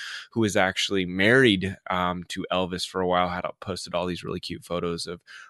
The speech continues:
her with Priscilla when Priscilla was really young. Um, and her comment was just, "My heart is too heavy for words." Um, Billy Corgan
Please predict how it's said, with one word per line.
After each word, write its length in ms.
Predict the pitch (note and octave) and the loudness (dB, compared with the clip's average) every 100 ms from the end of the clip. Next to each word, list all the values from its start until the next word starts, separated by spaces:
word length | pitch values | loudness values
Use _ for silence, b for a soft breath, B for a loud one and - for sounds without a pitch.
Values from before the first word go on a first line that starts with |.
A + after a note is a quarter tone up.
| - | -4
her 280 | G#2+ G2 F#2 | 2 4 2
with 240 | F2+ - | -4 -8
Priscilla 400 | F2+ - F2+ F2+ | -10 -8 -6 -6
when 120 | F2 | -8
Priscilla 380 | - E2+ F#2 G2 | -8 -8 -8 -8
was 200 | F2+ F2 | -8 -8
really 180 | F#2 F2+ | -6 -4
young. 520 | F#2 F#2+ F#2 F#2 F#2 B B B | -2 0 0 -2 -6 B B B
Um, 320 | E2+ E2 D#2+ | -4 -4 -4
and 140 | F2 E2+ | -6 -6
her 100 | F#2 | -8
comment 480 | - F2+ F2+ F2 | -4 -2 -2 -6
was 160 | - E2+ | -10 -8
just, 240 | - F2+ | -6 -6
"My 120 | F2+ F2+ | -6 -6
heart 240 | - - | -4 -2
is 100 | - | -4
too 160 | - F2 | -4 -2
heavy 240 | E2 F2 | -2 -4
for 220 | - F#2+ | -2 -2
words." 440 | F#2+ F#2 F#2 F#2+ - B B B B _ _ F#2+ | 2 2 2 0 -6 B B B B _ _ -6
Um, 540 | F2+ F2+ F2+ F#2 F2 _ _ _ _ _ _ G#2 | 0 2 2 0 -6 _ _ _ _ _ _ -2
Billy 220 | G2 F#2 | 2 2
Corgan 1040 | - - C#3 C3+ C3 C3 B2+ B2+ B2+ B2+ | 2 8 8 8 6 4 4 2 -2 -6